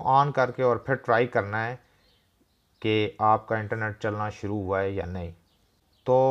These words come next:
उम्मीद है कि ये सेटिंग करने के बाद आपका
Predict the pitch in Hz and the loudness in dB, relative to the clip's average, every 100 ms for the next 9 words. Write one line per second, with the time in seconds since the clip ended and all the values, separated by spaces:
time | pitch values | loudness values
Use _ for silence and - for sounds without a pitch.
0 | 131 127 127 156 165 156 156 143 104 123 | 0 -2 -2 0 2 0 0 -2 0 2
1 | 151 151 156 120 107 143 127 120 127 123 | 4 2 0 -2 -2 -4 -2 -2 -4 -4
2 | 113 107 123 110 113 - _ _ _ _ | -2 4 4 4 -2 -12 _ _ _ _
3 | _ _ - 117 127 - 117 | _ _ 4 6 6 6 4